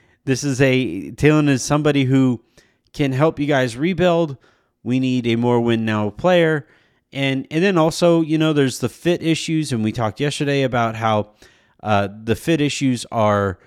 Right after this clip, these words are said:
exacerbated by the way that the Lakers are using him. It's just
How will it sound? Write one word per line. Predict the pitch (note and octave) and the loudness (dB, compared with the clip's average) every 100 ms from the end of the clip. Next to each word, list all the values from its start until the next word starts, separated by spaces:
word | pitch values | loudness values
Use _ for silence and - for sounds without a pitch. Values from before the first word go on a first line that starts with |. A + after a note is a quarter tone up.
| _ _ _ _ - | _ _ _ _ -10
exacerbated | A#2 A2 A#2 D3 - C#3+ C#3+ D3+ D3 | -6 -4 -2 -2 -2 -2 0 0 -2
by | A#2 A2 | -2 -2
the | A2 | 0
way | A2 A#2+ | 2 0
that | A2+ | 0
the | A2+ | 0
Lakers | A2+ - G#2 | 0 0 -2
are | G#2 | -2
using | G#2+ C#3 E3+ | 0 0 0
him. | D#3+ D#3+ D#3 - _ _ | 0 -2 -6 -16 _ _
It's | - D3+ - | -8 -6 -4
just | A#3 - | -4 -6